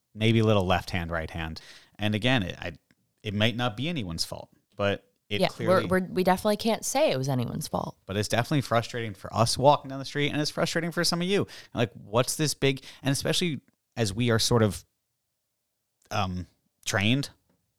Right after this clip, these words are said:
Speaker 1: I don't know, sure, right? Conditioned,
Speaker 2: Mm-hmm.
Speaker 1: yellow line. So that, that's like a road sign.
Speaker 2: Right.
Speaker 1: You
Speaker 2: E-,
Speaker 1: see
Speaker 2: especially when it's the exact same color
Speaker 1: Yeah.
Speaker 2: yellow.
Speaker 1: Going down, a,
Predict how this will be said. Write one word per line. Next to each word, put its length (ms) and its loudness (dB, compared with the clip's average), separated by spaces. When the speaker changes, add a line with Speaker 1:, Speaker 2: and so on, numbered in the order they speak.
Speaker 1:
I 60 -8
don't 120 0
know, 240 2
sure, 420 0
right? 280 2
Conditioned, 600 2
Speaker 2:
Mm-hmm. 260 2
Speaker 1:
yellow 320 2
line. 460 -4
So 220 -6
that, 180 2
that's 240 4
like 120 -4
a 60 0
road 360 -4
sign. 480 0
Speaker 2:
Right. 280 -2
Speaker 1:
You 120 0
Speaker 2:
E-, 60 4
Speaker 1:
see 140 4
Speaker 2:
especially 320 2
when 100 4
it's 140 0
the 220 0
exact 460 2
same 340 0
color 260 0
Speaker 1:
Yeah. 160 2
Speaker 2:
yellow. 480 2
Speaker 1:
Going 220 0
down, 160 2
a, 20 -2